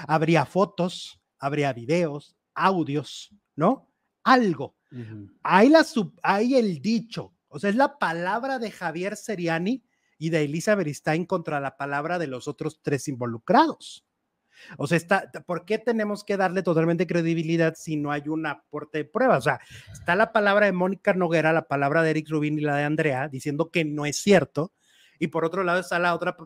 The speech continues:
Speaker 1: eh, parte diciendo sí, pero pues nomás palabritas, ¿no?
Speaker 2: No hay un video, no hay una foto, no hay nada que demuestre que sí
Speaker 1: Que sí,
Speaker 2: anduvieron.
Speaker 1: efectivamente, no todas las notas tienes que mostrar pruebas, pero en este caso específico, si ella les está reclamando y les dice que no,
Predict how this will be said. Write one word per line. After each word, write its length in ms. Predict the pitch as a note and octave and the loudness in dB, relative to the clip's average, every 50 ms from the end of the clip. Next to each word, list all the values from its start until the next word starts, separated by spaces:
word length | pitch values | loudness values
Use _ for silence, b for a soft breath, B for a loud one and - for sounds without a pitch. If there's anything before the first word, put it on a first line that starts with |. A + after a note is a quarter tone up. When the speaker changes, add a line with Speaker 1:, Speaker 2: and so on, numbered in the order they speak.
| - _ _ _ | -20 _ _ _
Speaker 1:
eh, 240 | - D#3 D3+ C#3+ D3 | -8 -6 -6 -6 -6
parte 340 | - - F3+ E3 E3 - F3 | -4 -2 -2 -2 -2 -4 -4
diciendo 320 | E3+ D#3 D#3+ D#3 D#3+ D#3+ | -4 -2 -2 -2 -2 -4
sí, 360 | C#3+ - - G2+ G#2 - - _ _ | -2 -2 -2 -2 -2 -4 -8 _ _
pero 240 | - D3+ C#3+ C#3 A#2 | -6 -6 -6 -6 -8
pues 160 | - A#2+ A2+ | -12 -16 -16
nomás 440 | A#2 B2 C#3 D#3+ F3 E3+ - - _ _ _ - | -10 -6 -2 -2 -2 -2 -4 -10 _ _ _ -16
palabritas, 760 | - - - - - E3 C4+ A3+ - - - - - - _ _ _ _ _ _ _ _ _ - | -14 -12 -10 -2 2 4 4 4 2 -2 -8 -8 -10 -14 _ _ _ _ _ _ _ _ _ 2
¿no? 360 | D#3 E3 A3 C#4+ C#4+ _ _ _ | 4 4 4 4 0 _ _ _
Speaker 2:
No 220 | - C3+ C3+ C3+ | -6 -4 -2 -2
hay 140 | C3+ C3 C3 | 0 0 0
un 200 | C3 B2+ B2+ B2 | 0 0 -2 -2
video, 380 | B2+ B2 A#2 A#2 A#2 B2 B2 B2 | -4 -6 -4 -4 -4 -4 -4 -4
no 60 | A#2+ | -4
hay 80 | A2+ | -6
una 180 | A2+ A2+ A#2 G#2 | -6 -6 -6 -6
foto, 340 | - - G#2+ F#2+ - A#2 A2+ | -8 -12 -16 -14 -10 -10 -10
no 100 | A2+ G2+ | -10 -10
hay 260 | G2 G#2 G#2+ G2+ _ _ _ _ _ _ - | -12 -16 -16 -18 _ _ _ _ _ _ -4
nada 420 | A#2+ A2+ A2 G#2 G#2+ G#2 G#2+ G#2+ | -2 -2 -2 -2 -4 -6 -8 -8
que 100 | - A2+ | -8 -10
demuestre 420 | G#2 G#2 G2+ G2+ G2 - - C3 | -8 -8 -8 -10 -10 -10 -10 -8
que 120 | - D3+ - | -6 -6 -6
sí 180 | - - G#2+ G#2 G2 | -6 -6 -6 -2 2
Speaker 1:
Que 140 | - A#3+ A#3 | 4 4 4
sí, 60 | - G#3+ C4 | 6 10 10
Speaker 2:
anduvieron. 160 | E4 E4+ C#4 F#3+ | 12 12 10 8
Speaker 1:
efectivamente, 640 | - G3+ E3+ - - A3 A#3+ A#3+ B3+ C#4 G3+ F#3+ D#3+ | 6 4 2 2 4 6 6 8 6 6 4 2 2
no 220 | D#3 F3 G3 F#3 - | 2 0 -2 -2 0
todas 240 | - A3 A3+ A#3 | 2 4 6 6
las 180 | A#3 G#3+ G3 E3+ | 6 4 2 2
notas 360 | G3 G3 F#3+ - A3 G#3 - | 0 0 0 2 0 0 0
tienes 260 | - G3 F#3 F#3 - | 0 -2 -2 -2 -2
que 100 | - F#3 | -2 0
mostrar 420 | F3+ F#3 F3+ - - F#3 F#3 F3 - - | 0 0 0 0 2 2 2 2 2 2
pruebas, 380 | G3 G3+ F#3+ E3+ D3+ - - B B B B B B B B B - | 4 4 6 4 2 0 -4 B B B B B B B B B 2
pero 520 | F#3+ F#3+ F#3+ F#3+ F3+ F#3 F3+ D#3+ - _ - - - - | 4 4 6 6 6 4 4 2 -2 _ -18 -12 -6 -4
en 200 | F3 E3 E3+ F#3 | -2 0 0 2
este 380 | G#3 G#3+ - - - A3+ A#3 | 0 0 2 2 2 2 4
caso 280 | - G#3+ G3 F3+ - A3 | 6 4 4 4 4 0
específico, 800 | F#3+ - - F3 D#3+ - - F#3 E3 - C#3+ B2+ - - A#2 A2+ | -2 0 0 0 0 2 2 0 0 -2 -4 -10 -10 -10 -10 -8
si 260 | - - D#3+ D#3+ E3 | -6 -2 0 2 4
ella 420 | E3+ E3+ E3 D#3 F#3 F3+ E3+ - - | 4 2 4 4 6 4 4 4 0
les 220 | - D3+ C#3+ A#2+ B2+ | -4 -6 -6 -6 -8
está 220 | A#2+ - - C#3+ | -8 -4 -2 -2
reclamando 580 | D#3 E3+ D#3+ - - F3 E3+ F3+ F#3 E3+ D3+ C#3+ | -2 -2 -2 0 2 2 4 4 2 2 0 -2
y 40 | B2+ | -4
les 220 | B2 B2 B2 A#2 | -4 -6 -6 -6
dice 300 | C3 D3 C#3 E3+ E3+ E3+ | -6 -4 -2 -2 -2 0
que 140 | - F3 E3+ | 0 0 2
no, 420 | F#3 G3 G#3 F3+ E3 F#3+ G#3 _ | 2 4 4 4 2 0 -2 _